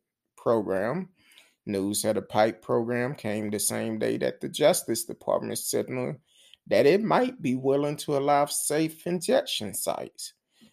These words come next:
for people to use heroin and other drugs. The first official authorized safe injection site opened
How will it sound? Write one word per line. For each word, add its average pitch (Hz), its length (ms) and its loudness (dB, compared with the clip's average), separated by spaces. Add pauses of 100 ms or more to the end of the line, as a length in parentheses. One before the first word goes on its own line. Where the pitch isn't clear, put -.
(160)
for - 140 -4
people 135 400 -2
to - 160 -6
use 127 360 -2
heroin 143 760 2 (220)
and 110 300 -4
other 151 280 2
drugs. - 680 -8 (460)
The - 120 -8
first 107 440 -2
official 117 640 -6 (480)
authorized 104 720 0
safe 113 280 -2
injection 104 560 -4 (180)
site - 440 0 (120)
opened 120 500 -2